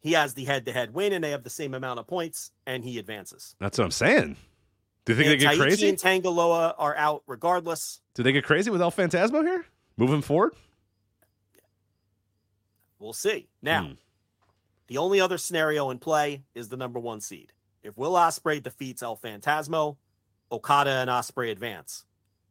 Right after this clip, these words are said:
Speaker 1: Will can then get the number one seed if Okada loses to Tangaloa. That's it. Simple.
Speaker 2: That wasn't
Speaker 1: So
Speaker 2: bad.
Speaker 1: Okada needs to win to lock up the one seed. An Okada win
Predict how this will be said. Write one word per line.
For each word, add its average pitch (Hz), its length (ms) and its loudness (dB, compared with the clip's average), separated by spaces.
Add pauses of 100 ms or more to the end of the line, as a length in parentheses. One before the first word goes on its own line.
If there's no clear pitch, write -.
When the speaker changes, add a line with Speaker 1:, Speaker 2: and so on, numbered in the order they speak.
(360)
Speaker 1:
Will 165 260 4
can 170 160 -2
then 151 180 2
get 139 160 -4
the 127 80 -6
number 117 260 -4
one 202 260 2
seed 101 360 -8 (140)
if - 160 -10
Okada 151 420 2
loses 131 420 -6
to - 80 -14
Tangaloa. 98 520 -10 (1500)
That's 220 220 0
it. 359 200 -6
Simple. - 380 -4 (2500)
Speaker 2:
That 359 120 -8
wasn't 73 200 -10
Speaker 1:
So 202 120 4
Speaker 2:
bad. 214 100 6
Speaker 1:
Okada 233 400 8
needs 226 300 -2
to 202 100 2
win 175 500 2 (240)
to 170 100 -6
lock 180 380 4
up 147 280 -2 (180)
the 143 60 -6
one 139 240 -4
seed. 76 360 -16 (1900)
An 160 100 0
Okada 190 440 6
win 214 440 0